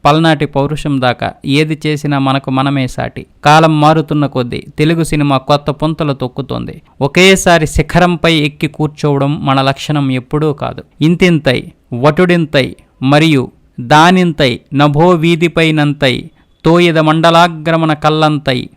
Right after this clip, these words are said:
ప్రభారాశిపైనంతై, చంద్రుడి కంతయై, ధ్రువుని పైనంతై, మహర్వాటి పైనంతై, సత్య పదోన్న తుండగుచు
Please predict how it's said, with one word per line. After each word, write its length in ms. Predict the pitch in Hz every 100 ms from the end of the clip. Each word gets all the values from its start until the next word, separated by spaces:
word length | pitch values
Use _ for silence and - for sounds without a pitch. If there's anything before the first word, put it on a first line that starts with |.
| _
ప్రభారాశిపైనంతై, 1300 | 143 147 165 170 165 160 160 151 151 143 139 131 127 120 _ -
చంద్రుడి 360 | 156 170 170 156
కంతయై, 640 | 151 151 147 156 127 - - _ _
ధ్రువుని 360 | 131 143 170 180
పైనంతై, 720 | 156 160 165 160 143 131 113 - _
మహర్వాటి 640 | 135 147 180 170 175 160
పైనంతై, 680 | 156 165 156 147 143 139 120 - _
సత్య 400 | - 185 185 -
పదోన్న 520 | 175 165 165 190 190 180
తుండగుచు 800 | - 175 180 180 165 143 123